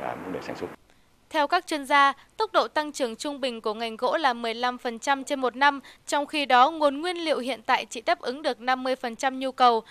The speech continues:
Speaker 2: Do đó, để phát triển bền vững, đạt được những mục tiêu đã đề ra thì các doanh nghiệp trong ngành gỗ phải nhanh chóng giải quyết bài toán về nguồn nguyên liệu. Nhiều người trong ngành cho biết, để giải quyết bài toán nguyên liệu cho ngành gỗ một cách bền vững, các doanh nghiệp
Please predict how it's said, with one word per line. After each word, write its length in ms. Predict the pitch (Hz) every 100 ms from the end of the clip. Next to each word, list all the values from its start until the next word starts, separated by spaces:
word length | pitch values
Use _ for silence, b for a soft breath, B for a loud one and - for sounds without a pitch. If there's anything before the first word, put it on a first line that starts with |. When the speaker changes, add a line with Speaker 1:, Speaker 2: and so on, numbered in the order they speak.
| B -
Speaker 2:
Do 200 | 359 349
đó, 260 | 269 285
để 220 | 294 226
phát 280 | 214 370 392
triển 260 | - 240 208
bền 160 | 226 226
vững, 260 | 254 294 427 B B
đạt 240 | 277 277 254
được 140 | 285
những 280 | 285 349 403
mục 120 | - _
tiêu 220 | 285 277
đã 140 | 254 196
đề 220 | 254 226
ra 300 | 233 262 262
thì 200 | - 277
các 180 | 381 -
doanh 220 | 330 302
nghiệp 180 | 269 -
trong 180 | 262 254
ngành 160 | 220
gỗ 260 | 214 262 370 B B -
phải 200 | 269 226
nhanh 240 | 339 359
chóng 240 | 302 269
giải 160 | 320 220
quyết 280 | - 403 -
bài 180 | 226 220
toán 300 | 220 214 285
về 180 | 269
nguồn 320 | 220 226 220 233
nguyên 160 | 254
liệu. 220 | 277 262 - b b
Nhiều 180 | 311 311
người 180 | 302 302
trong 220 | 370 339
ngành 180 | 294 220
cho 140 | 277
biết, 220 | 254 370 427 b b -
để 160 | 269
giải 180 | 262 269
quyết 280 | - 440 -
bài 180 | 247 220
toán 320 | 226 240 285
nguyên 240 | 294 277
liệu 160 | 269 -
cho 180 | - 254
ngành 240 | 247 214
gỗ 240 | 208 262
một 260 | 339 302 -
cách 120 | 349 -
bền 160 | 220
vững, 260 | 214 277 403 B B B
các 160 | 415 359
doanh 200 | 349 311
nghiệp 180 | 240